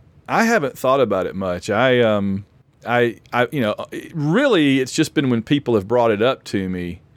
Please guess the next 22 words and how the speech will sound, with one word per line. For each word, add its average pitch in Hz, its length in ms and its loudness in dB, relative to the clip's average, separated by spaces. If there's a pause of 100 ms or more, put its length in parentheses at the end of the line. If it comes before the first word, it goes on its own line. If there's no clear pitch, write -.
(200)
either 117 360 2
in 95 200 -2
class, 113 680 2
you 117 60 -2
know, 101 80 2
when 101 120 0
I've 95 80 -2
been 92 140 -6
teaching, 104 480 -2
my 90 100 -4
students, 101 420 -4 (220)
one 101 120 -2
of 98 60 0
my 87 80 -2
students 98 380 -2
said 95 180 0
something, 95 420 -2
and 92 60 -2
one 95 100 -2
of 90 40 -2
my 85 120 -2
fellow, 95 440 0